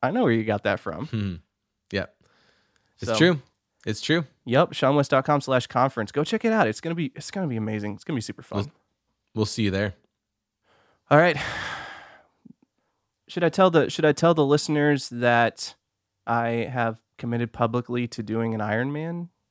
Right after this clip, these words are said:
Speaker 1: triathlon.
Speaker 2: Meh.
Speaker 1: No,
Speaker 2: Meh.
Speaker 1: probably not. They don't care.
Speaker 2: Nah, they don't care.
Speaker 1: All right. Well, cool. Anyways, thanks everyone for listening and
Speaker 2: <laughs>
Speaker 1: hanging out. Uh, I w-, <laughs> you can, uh,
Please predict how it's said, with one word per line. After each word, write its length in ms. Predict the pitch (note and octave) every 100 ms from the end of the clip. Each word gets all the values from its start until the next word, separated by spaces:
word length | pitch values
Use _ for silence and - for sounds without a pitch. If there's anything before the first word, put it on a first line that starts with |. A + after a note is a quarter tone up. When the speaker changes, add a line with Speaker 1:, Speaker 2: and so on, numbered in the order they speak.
| _
Speaker 1:
triathlon. 520 | - C#3+ D#3 D3+ D#3+ F3
Speaker 2:
Meh. 40 | _ _ _ _ _ _ _ _ -
Speaker 1:
No, 120 | C#3
Speaker 2:
Meh. 120 | G2+ F#2+ -
Speaker 1:
probably 220 | C3 G#2
not. 180 | F#2 - -
They 100 | A#2+
don't 220 | G#2 -
care. 200 | - _ -
Speaker 2:
Nah, 100 | - - _
they 60 | A#2+
don't 120 | E2+
care. 140 | - - -
Speaker 1:
All 100 | A#2
right. 140 | A#2
Well, 160 | D#3 D#3
cool. 220 | D#3+ B2
Anyways, 360 | C3 G#2 G2+
thanks 340 | - E3 D#3 F3
everyone 340 | D3+ D3+ D3
for 140 | C3+ C3
listening 340 | C3+ - C#3+
and 140 | C#3 A#2
Speaker 2:
<laughs> 100 | C3+
Speaker 1:
hanging 220 | C3 A#2+
out. 300 | A2+ A#2 - _ - _ -
Uh, 60 | A2+ A2 G#2
I 100 | A#2
w-, 220 | C3 -
<laughs> 1700 | - - - _ _ _ _ _ _ _ _ _ _ - - - _
you 120 | D#3+
can, 220 | G3 G3
uh, 320 | E3+ D3+ C3